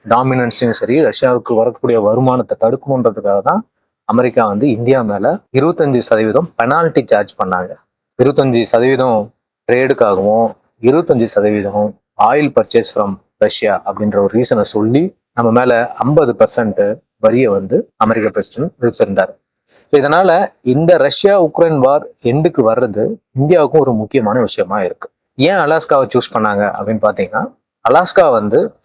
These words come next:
அமெரிக்காவோட நாற்பத்தி ஓராவது ஸ்டேட் ஆக்சுவலா. ஆனா அலாஸ்கா அமெரிக்காவோட இடம் கிடையாது. ஆயிரத்தி எண்ணூத்தி அறுபத்தி ஏழுல சுமார் ஏழு புள்ளி ஒரு பில்லியன் டாலர் அளவுக்கு ரஷ்யா வந்து அலாஸ்கா ஏரியாவை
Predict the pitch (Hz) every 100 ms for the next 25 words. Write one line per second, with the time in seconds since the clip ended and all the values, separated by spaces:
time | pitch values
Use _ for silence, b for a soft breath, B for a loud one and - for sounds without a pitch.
0 | _ _ _ 110 147 165 156 127 110 104
1 | 147 - 117 123 151 - 127 110 107 95
2 | 131 - 101 98 87 - - 95 - _
3 | - 123 170 143 - 123 156 - 120 151
4 | - _ - 110 139 143 127 107 113 101
5 | 101 98 87 104 B B B _ - 139
6 | 170 151 151 143 156 160 117 127 147 -
7 | 127 110 123 135 98 104 - _ _ _
8 | _ - 147 143 135 139 196 208 165 170
9 | 156 139 135 123 107 135 147 147 117 120
10 | 120 104 113 113 - 123 - _ _ 110
11 | - 170 147 107 98 127 226 - _ _
12 | _ 113 139 - 139 123 113 123 120 101
13 | 98 175